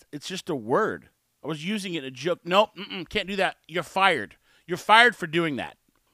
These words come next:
And the only way this changes is if people speak up about it. And it's, you know, I've felt this way for a long time,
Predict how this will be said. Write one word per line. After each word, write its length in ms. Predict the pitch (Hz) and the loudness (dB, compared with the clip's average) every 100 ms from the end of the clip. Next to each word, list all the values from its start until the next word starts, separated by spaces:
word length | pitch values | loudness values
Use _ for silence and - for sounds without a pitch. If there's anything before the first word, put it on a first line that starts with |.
| _ - | _ -4
And 120 | 202 | 0
the 120 | 220 | 0
only 180 | 269 320 | 0 2
way 180 | 240 220 | 4 4
this 200 | 202 - | 2 -4
changes 640 | - 262 202 147 127 - _ _ - | -4 -4 -4 -8 -8 -14 _ _ -6
is 140 | 175 | -4
if 120 | 196 | -4
people 280 | - 214 180 | -6 -10 -8
speak 420 | - - 190 - | -10 -8 -8 -6
up 140 | 170 - | -6 -8
about 320 | 80 82 64 | -12 -12 -14
it. 100 | - _ _ _ _ _ | -18 _ _ _ _ _
And 100 | - | -6
it's, 240 | 185 - - _ _ | -6 -6 -14 _ _
you 100 | 190 | -4
know, 100 | 185 | 0
I've 160 | 190 196 | 0 0
felt 280 | - 285 | -2 -2
this 180 | 220 - | -2 -6
way 120 | 185 | -6
for 120 | 175 180 | -4 -4
a 80 | |
long 240 | 160 170 196 | 0 -2 -2
time, 400 | 165 156 226 | -6 -6 -6